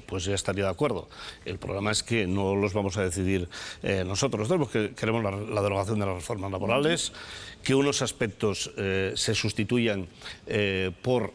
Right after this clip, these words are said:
eh, la ley que había anteriormente y que otros aspectos los podamos negociar con la C O E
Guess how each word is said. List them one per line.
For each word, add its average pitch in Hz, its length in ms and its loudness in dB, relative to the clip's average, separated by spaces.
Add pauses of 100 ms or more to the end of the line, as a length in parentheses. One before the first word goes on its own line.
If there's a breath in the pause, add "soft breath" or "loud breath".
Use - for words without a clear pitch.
eh, 90 400 -8
la 104 240 0
ley 110 220 2
que 101 160 0
había 104 200 4
anteriormente 127 800 2
y 135 120 2
que 123 160 2
otros 143 260 2
aspectos 131 440 0
los 143 120 -2
podamos 110 260 2
negociar 101 380 0
con 98 140 -2
la 101 100 0
C 117 140 2
O 135 100 2
E 226 120 -2